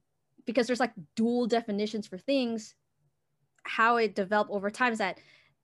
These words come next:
taboo now means something that needs to be kept secret, hidden, away from others, uh, so you don't embarrass each other, right? So the co-, that's, like, the complicated part of linguistics, right?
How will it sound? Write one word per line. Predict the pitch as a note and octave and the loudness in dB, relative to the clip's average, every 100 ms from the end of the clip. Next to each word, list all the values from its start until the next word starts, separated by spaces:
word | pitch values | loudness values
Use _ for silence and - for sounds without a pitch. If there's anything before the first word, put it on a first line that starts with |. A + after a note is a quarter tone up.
| _ | _
taboo | - A3+ G#3+ B3 | -2 0 0 0
now | A3 G#3+ | 2 0
means | G#3 G3+ | 0 -4
something | - G3 G3 F#3+ F#3 F3+ | -4 -6 -4 -8 -8 -8
that | F3+ | -8
needs | F#3 - | -8 -12
to | |
be | - | -16
kept | D3+ | -16
secret, | - B3 A3+ G#3+ G3 | -8 -8 -6 -4 -6
hidden, | - B3 A3 G3 F#3+ - | -4 0 0 0 -4 -4
away | F#3 G3 F#3 | -4 -2 -4
from | F#3 F3 | -8 -8
others, | F3 F3 E3 E3+ - - _ _ _ _ _ | -8 -8 -10 -12 -16 -20 _ _ _ _ _
uh, | F3+ E3+ D#3+ | -6 -4 -6
so | - G#3+ | -4 -2
you | G3+ F#3+ | 0 0
don't | G3+ G3 F#3+ F3+ - - - | 0 2 0 -2 -10 -20 0
embarrass | G#3+ F3 - F3+ F3 E3+ - | 0 2 -2 -2 -4 -6 -12
each | - | -16
other, | D2 B1+ A#1 - _ _ _ _ _ - | -16 -14 -16 -18 _ _ _ _ _ -10
right? | E3+ E3 - _ _ - | -6 -6 -10 _ _ -20
So | - G#3 G3 F#3 _ _ _ _ _ _ _ _ _ _ _ _ | 0 2 2 0 _ _ _ _ _ _ _ _ _ _ _ _
the | A3 | -6
co-, | A3 G#3 | -4 -2
that's, | G3+ F#3+ | -2 -2
like, | F3 | -8
the | - | -8
complicated | - F#3 F#3+ E3 E3 | -4 -4 -4 -6 -4
part | D#3 | -4
of | D3 | -6
linguistics, | D3+ D3 - - - - | -8 -10 -12 -18 -18 -14
right? | A#2 A#2+ - | -12 -14 -16